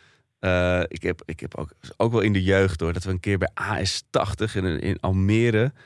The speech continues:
moesten we daar helemaal, weet je, dan met, met, met, zit je in de D'tjes en dan moet je dan om kwart over zeven verzamelen 's ochtends en dan met al die auto's naar, eh, naar Almere.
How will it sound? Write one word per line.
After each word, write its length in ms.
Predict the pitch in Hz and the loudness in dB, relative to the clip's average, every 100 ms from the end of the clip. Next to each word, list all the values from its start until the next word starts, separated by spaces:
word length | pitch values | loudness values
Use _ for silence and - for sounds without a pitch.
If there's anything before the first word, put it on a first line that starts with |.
| - _ _ | -20 _ _
moesten 300 | 104 104 107 | -4 -2 0
we 60 | |
daar 240 | 101 90 80 | 0 0 2
helemaal, 320 | 107 120 107 | 2 4 2
weet 140 | - 101 | 0 0
je, 80 | 113 | 0
dan 120 | 104 | 0
met, 180 | 107 - | 0 0
met, 260 | 104 - | -4 -4
met, 200 | - - | -8 -6
zit 140 | 107 101 | -4 -2
je 60 | |
in 60 | 113 | 0
de 140 | 101 | 0
D'tjes 480 | 92 104 123 127 110 | 4 4 4 2 -2
en 60 | 98 | -2
dan 100 | 98 | -2
moet 140 | 98 | -2
je 60 | 101 | -2
dan 100 | 98 | -2
om 120 | 95 | 0
kwart 180 | 120 110 | 2 2
over 200 | 104 95 | 2 0
zeven 360 | 92 101 104 98 | 2 2 2 -2
verzamelen 600 | 98 98 101 101 98 95 | 0 2 4 4 2 0
's 80 | |
ochtends 360 | 110 101 - 92 | 0 -2 -2 -4
en 60 | 90 | -4
dan 100 | 92 | -4
met 140 | 92 | -2
al 100 | - | -2
die 120 | 101 95 | 0 2
auto's 540 | 101 113 110 92 95 | 4 4 2 0 0
naar, 280 | 98 90 87 | 0 0 0
eh, 560 | 90 90 90 85 - - | 0 0 0 -2 -6 -2
naar 160 | 92 | -2
Almere. 500 | - 98 95 107 110 | 0 0 2 2 2